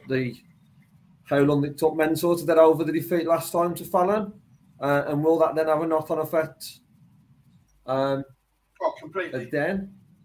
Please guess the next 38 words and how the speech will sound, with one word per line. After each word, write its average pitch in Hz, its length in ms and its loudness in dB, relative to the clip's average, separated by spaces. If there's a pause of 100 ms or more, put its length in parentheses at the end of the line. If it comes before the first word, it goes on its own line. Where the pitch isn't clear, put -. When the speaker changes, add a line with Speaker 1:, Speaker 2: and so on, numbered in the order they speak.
(540)
Speaker 1:
So, 143 380 -2 (2250)
same 208 340 -4
really 143 220 4
with 120 160 -4
Wade. 170 420 0
Will 160 200 -2
Wade 156 320 0
be 151 80 -6
fully 147 260 -4
recovered? 156 580 -4 (160)
I 170 60 -8
can 196 140 -6
see 208 120 -6
Callum 165 300 -2
Reed's 139 160 -2
having 131 160 -2
a 127 40 -6
good 131 220 -4
run, 156 200 -4
and 151 380 -8
one 160 180 0
I'm 151 280 -6
looking 143 280 -4
forward 120 360 -4
to 117 60 -12
being 135 400 -4 (160)
seeded 139 400 -4
thirteen 131 400 0
as 131 140 -8
well. 131 180 0
So, 127 260 -6 (1400)
very, 165 280 4
very 156 260 0
difficult 156 460 -4
port 135 280 -2
to 139 60 -12
call, 135 300 -2
though. 101 260 -6